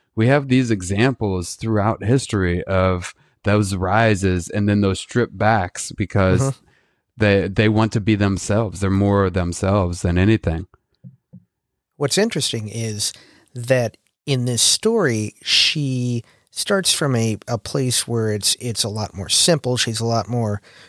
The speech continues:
Speaker 2: who she is at the beginning of the story. So stripped back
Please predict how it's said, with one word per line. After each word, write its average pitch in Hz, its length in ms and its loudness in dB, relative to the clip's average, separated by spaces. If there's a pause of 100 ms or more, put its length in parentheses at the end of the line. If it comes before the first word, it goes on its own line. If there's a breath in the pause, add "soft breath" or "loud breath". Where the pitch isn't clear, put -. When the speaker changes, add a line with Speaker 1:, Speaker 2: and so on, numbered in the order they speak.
(100)
Speaker 2:
who 160 340 0
she 123 420 0
is 98 540 -4 (720 soft breath)
at 139 140 0
the 113 60 -6
beginning 120 340 0
of 104 80 -4
the - 80 -4
story. - 340 -6
So 92 380 -4
stripped - 640 0
back 117 500 -2